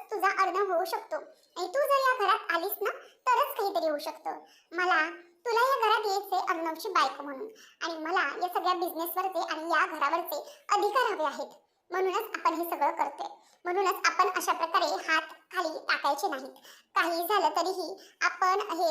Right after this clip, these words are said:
सगळं सोडायचं नाहीये, आपल्याला हे सगळं जिंकूनच राहायचंय." तेव्हा ती म्हणते की येस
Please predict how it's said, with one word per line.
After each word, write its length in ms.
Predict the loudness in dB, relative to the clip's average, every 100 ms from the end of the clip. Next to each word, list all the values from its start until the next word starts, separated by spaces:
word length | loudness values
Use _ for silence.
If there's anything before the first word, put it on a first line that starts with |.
| 2
सगळं 320 | 0 4 2
सोडायचं 500 | 2 2 2 0 -2
नाहीये, 300 | -2 -4 -6 -6 -14 _ _ -8
आपल्याला 420 | 0 2 4 2 0 -6 _ _ _ _ _ -8
हे 100 | -2
सगळं 280 | 2 4
जिंकूनच 500 | 4 2 2 2 2
राहायचंय." 420 | 0 0 -2 -6 -10 _ _ _
तेव्हा 160 | 0 0
ती 120 | 0
म्हणते 240 | -2 -2
की 120 | 0 0
येस 320 | -2 -4